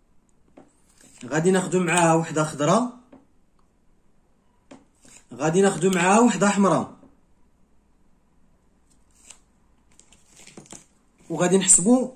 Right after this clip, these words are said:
عادي، ما كاينش معامل ترتيب، لان فيها نين واحد ما فيهش معامل ترتيب. لدينا قلنا الكاردينال ديال دي.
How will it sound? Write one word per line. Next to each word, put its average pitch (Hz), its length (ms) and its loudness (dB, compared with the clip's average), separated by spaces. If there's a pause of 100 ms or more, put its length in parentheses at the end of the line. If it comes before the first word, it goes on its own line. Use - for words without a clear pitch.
(180)
عادي، 190 520 2 (540)
ما 185 80 -4
كاينش 214 320 4
معامل 196 420 6
ترتيب، 185 300 2
لان 180 280 4
فيها 185 180 2
نين 185 160 4
واحد 180 260 0
ما 160 100 0
فيهش 165 240 -2
معامل 156 340 2
ترتيب. 175 460 2 (680)
لدينا 185 720 4 (1300)
قلنا 190 520 2 (3750)
الكاردينال 185 680 2
ديال 156 300 2
دي. 202 280 2